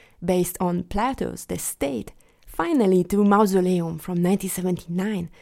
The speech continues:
based among others on the text by Russian revolutionary anarchist Mikhail Bakunin,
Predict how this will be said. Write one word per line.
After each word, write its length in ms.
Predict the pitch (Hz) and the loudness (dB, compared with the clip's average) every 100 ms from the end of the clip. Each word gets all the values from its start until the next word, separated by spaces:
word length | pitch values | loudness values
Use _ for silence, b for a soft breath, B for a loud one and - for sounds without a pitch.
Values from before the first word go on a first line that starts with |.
| b b 175 | b b 0
based 300 | 190 208 - | 2 2 0
among 260 | 185 180 175 | 0 2 0
others 460 | 196 208 170 170 - | -2 0 -2 -4 -2
on 160 | 185 | 0
the 80 | 185 | 0
text 420 | 175 190 - - | -2 -6 -6 -8
by 160 | 175 175 | -6 -4
Russian 480 | 175 175 196 180 180 | -4 -4 -2 0 0
revolutionary 720 | 185 185 196 196 196 175 180 | 2 6 6 6 2 0 0
anarchist 600 | 175 220 214 - 180 - - b b b | 0 2 2 0 -10 -12 -18 b b b
Mikhail 480 | 202 208 180 175 170 | 0 2 0 2 0
Bakunin, 640 | 170 175 180 170 170 175 | -2 -4 -4 -4 -4 -8